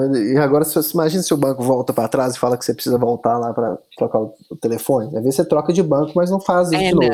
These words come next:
Speaker 2: não.
Speaker 1: É, então,
Speaker 2: <laughs>
Speaker 1: ou se a, se a sua operadora volta e cancela. Então, eu acho que essas mudanças,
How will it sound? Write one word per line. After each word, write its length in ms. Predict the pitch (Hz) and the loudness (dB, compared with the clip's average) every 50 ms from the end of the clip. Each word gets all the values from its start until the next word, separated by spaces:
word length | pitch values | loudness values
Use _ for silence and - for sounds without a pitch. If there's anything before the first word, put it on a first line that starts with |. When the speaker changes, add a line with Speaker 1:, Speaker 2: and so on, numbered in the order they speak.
| 110 - | 0 -2
Speaker 2:
não. 100 | 120 113 - _ _ - _ _ - _ - | -6 -10 -14 _ _ -20 _ _ -20 _ 0
Speaker 1:
É, 380 | - 123 127 123 123 120 117 117 | 2 4 4 4 4 4 2 2
então, 280 | 117 110 113 - 123 127 127 - - - 202 | 0 -2 -2 0 0 0 0 -2 -6 -10 -10
Speaker 2:
<laughs> 180 | - - - | -12 -8 -2
Speaker 1:
ou 180 | - 147 160 156 | 0 0 0 0
se 140 | 156 - 151 | 0 0 0
a, 140 | 139 127 - | 0 0 -2
se 140 | - - - | -4 -4 -4
a 40 | 135 | -4
sua 160 | 131 - 139 | 0 0 -2
operadora 540 | 131 147 143 143 131 127 127 135 139 135 127 | 0 2 2 4 4 2 2 2 2 2 2
volta 340 | 117 131 131 131 131 131 123 | 2 2 2 2 2 0 -4
e 40 | - | -2
cancela. 480 | - 120 113 - - 143 139 127 120 | -2 -2 -2 0 0 0 0 0 0
Então, 180 | 117 107 127 135 | -2 -2 0 0
eu 120 | 143 143 139 | 2 2 2
acho 200 | 143 151 147 - | 2 0 0 -4
que 60 | 160 | -4
essas 200 | 151 - 151 156 | -4 -2 -2 -2
mudanças, 680 | 160 151 135 131 135 135 127 - 113 - - - | -2 -2 0 0 -2 -2 -4 -6 -10 -12 -14 -16